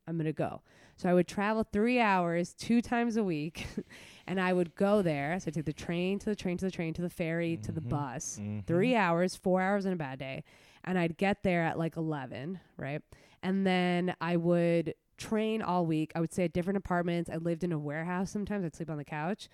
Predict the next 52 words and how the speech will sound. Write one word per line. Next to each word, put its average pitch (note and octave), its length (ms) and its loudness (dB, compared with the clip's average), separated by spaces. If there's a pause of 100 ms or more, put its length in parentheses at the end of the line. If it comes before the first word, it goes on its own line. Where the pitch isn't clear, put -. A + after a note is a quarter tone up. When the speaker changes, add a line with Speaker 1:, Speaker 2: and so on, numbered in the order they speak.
(340)
Speaker 1:
And, F3+ 180 0
like, D3+ 420 -4 (640)
they, F3+ 160 2
I E3 100 0
would, F3 100 0
like, F3 140 0
go F#3 160 4
to F3+ 60 4
people's F3 300 -2
places E3 280 -4
just D#3+ 180 -4
to D3+ 80 -8
shower. A3+ 840 2
And, E3 420 -6
and F3 240 -6
then E3+ 420 -4 (140)
on, E3+ 200 -4
like, D#3 160 -6
the E3+ 80 -4
Friday E3 400 -2
night, E3 420 -2 (320)
I'd E3+ 80 0
either E3+ 100 2
take F#3 140 -6
the D#3+ 80 -6
train E3 260 -4
back D3+ 340 -4
or E3+ 60 -4
my D3 140 -6
dad C#3 240 -6
would E3 100 -8
pick F#3+ 160 -8
me G3+ 100 -2
up. G3+ 240 -2 (400)
But F3+ 100 0
it F#3+ 120 0
was, F#4+ 160 0 (140)
like, - 180 -4 (480)
yeah, - 320 -6
it - 80 -14
was B3+ 160 -2
really C4+ 260 2
lonely, D#3+ 380 0
really D#3 240 -2
shitty. D3+ 400 -6
But A#3+ 460 4 (420)
I F#3 100 -6
got G3 240 -2
a F#3+ 60 -2
lot, F#3 320 -4
I F#3 160 -2
mean, E3+ 380 -2